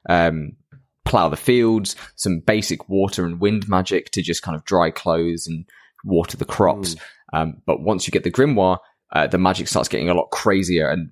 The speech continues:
Speaker 1: and a lot more, uh, specific to the user.
Speaker 2: Okay, that's very, very interesting. Um,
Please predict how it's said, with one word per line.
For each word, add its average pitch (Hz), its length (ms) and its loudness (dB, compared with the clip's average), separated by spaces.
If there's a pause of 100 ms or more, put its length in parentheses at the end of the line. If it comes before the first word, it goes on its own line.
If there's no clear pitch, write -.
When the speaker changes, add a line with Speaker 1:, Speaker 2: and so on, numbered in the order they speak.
(120)
Speaker 1:
and 85 160 -4
a 92 80 0
lot 90 160 2
more, 87 400 2 (400)
uh, 80 400 2
specific - 760 0
to 98 120 -4
the 87 80 2
user. 85 500 0 (500)
Speaker 2:
Okay, 147 480 0 (120)
that's 98 200 -6
very, 92 440 -6 (120)
very 107 420 -2
interesting. 67 540 -14
Um, 110 440 -2